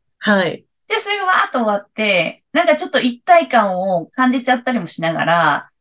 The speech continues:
Speaker 1: はい。<laughs>
Speaker 2: 結婚生活に突入するんですけど、
Speaker 1: はい。
Speaker 2: ここでふとですよ、多-、多くのカップルはですね、あの、
Speaker 1: はい。
Speaker 2: 生活についての話し合いを全くしていないなってことに、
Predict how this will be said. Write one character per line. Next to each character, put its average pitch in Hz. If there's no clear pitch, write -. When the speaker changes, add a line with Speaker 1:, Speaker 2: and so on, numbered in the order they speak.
Speaker 1:
は 214
い。 175
<laughs> 466
Speaker 2:
結 -
婚 330
生 269
活 220
に 202
突 247
入 240
す 262
る 254
ん 196
で 160
す -
け -
ど、 370
Speaker 1:
は 226
い。 -
Speaker 2:
こ 320
こ 440
で 466
ふ -
と -
で 220
す -
よ、 240
多-、 196
多 240
く 175
の 147
カ 180
ッ -
プ 170
ル 156
は 135
で 123
す -
ね、 240
あ 180
の、 165
Speaker 1:
は 220
い。 160
Speaker 2:
生 -
活 508
に 466
つ -
い 508
て 185
の 202
話 202
し 208
合 196
い 220
を 247
全 175
く 349
し -
て 349
い 349
な 359
い 381
な 453
っ 480
て 262
こ 202
と 147
に、 170